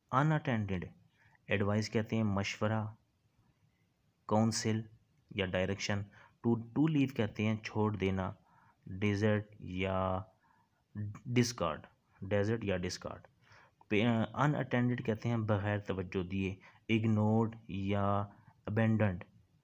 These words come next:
Did not seem the right,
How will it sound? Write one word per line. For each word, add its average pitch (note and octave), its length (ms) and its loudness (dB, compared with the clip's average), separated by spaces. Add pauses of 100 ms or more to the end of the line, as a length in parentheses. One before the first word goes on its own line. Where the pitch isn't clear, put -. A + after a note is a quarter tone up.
(760)
Did A#2+ 300 4
not C3 220 2
seem C3 440 0 (320)
the G#2 220 2
right, F2 260 -2